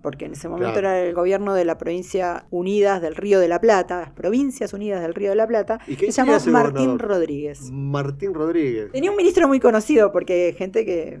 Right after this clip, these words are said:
Speaker 2: ¿Ministro de
Speaker 1: fue
Speaker 2: gobierno?
Speaker 1: fue un ministro de gobierno,
Speaker 2: Ujú.
Speaker 1: que fue Rivadavia.
Speaker 2: Ahí aparece
Speaker 1: Ahí
Speaker 2: Bernardino.
Speaker 1: aparece Bernardino, no muy santo, digamos, no aparece en una misión muy, este,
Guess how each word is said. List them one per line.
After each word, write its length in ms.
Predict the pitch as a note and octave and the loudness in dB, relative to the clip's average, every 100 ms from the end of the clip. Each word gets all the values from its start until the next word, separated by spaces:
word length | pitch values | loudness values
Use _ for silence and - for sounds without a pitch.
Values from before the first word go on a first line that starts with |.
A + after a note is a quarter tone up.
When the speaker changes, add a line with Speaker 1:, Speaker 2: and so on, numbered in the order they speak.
| - | 0
Speaker 2:
¿Ministro 240 | C3+ D3 | 4 8
de 60 | C#3 | 10
Speaker 1:
fue 40 | |
Speaker 2:
gobierno? 400 | C#3 F#3 D#3 A#2 - | 10 8 6 0 -4
Speaker 1:
fue 220 | - E3+ | -10 -6
un 60 | G3 | -4
ministro 280 | A3 - F#3+ | -4 0 0
de 40 | |
gobierno, 600 | E3+ F3+ F3+ E3+ G3 B3+ | 2 2 0 -2 -4 -4
Speaker 2:
Ujú. 460 | C#3 B2 A2 C3 G3 - | -4 -10 -8 -8 -8 -12
Speaker 1:
que 140 | - C#3 | -10 -4
fue 220 | F#3 F#3+ | 2 4
Rivadavia. 580 | E4 G#3 F3 D#3 C3+ - - | 6 6 6 2 -2 -8 -12
Speaker 2:
Ahí 140 | A#2+ C#3+ | -2 0
aparece 420 | C#3+ C#3 C#3+ C#3+ | 2 2 2 2
Speaker 1:
Ahí 60 | B2 A#2+ C3 | 0 2 4
Speaker 2:
Bernardino. 100 | B3 | 6
Speaker 1:
aparece 320 | - - A3+ G3 | 6 6 8 8
Bernardino, 840 | - G#3 G#3 A3 B3 A3 A3 C4+ - | 6 4 0 0 0 4 2 0 -6
no 220 | - A3 C#4+ | -10 -6 -2
muy 480 | B3+ A#3+ A3 G3 | 0 2 0 -2
santo, 540 | F#3+ G3+ F#3 F3 E3 E3 | -2 -2 -2 -4 0 2
digamos, 520 | E3 E3+ E3+ E3 D3 | 2 2 0 -4 -6
no 120 | F3+ | -4
aparece 320 | F3+ G3+ G#3 | 0 0 0
en 120 | F3+ E3 | -4 -4
una 160 | E3+ | -6
misión 360 | E3+ D3 F#3+ F3+ | -6 -6 -6 -6
muy, 440 | F3+ F3+ E3+ E3+ | -6 -6 -2 -2
este, 680 | D3+ D3 D#3 C#3+ D3 D3+ D3+ | -2 -4 -4 -4 -4 -8 -12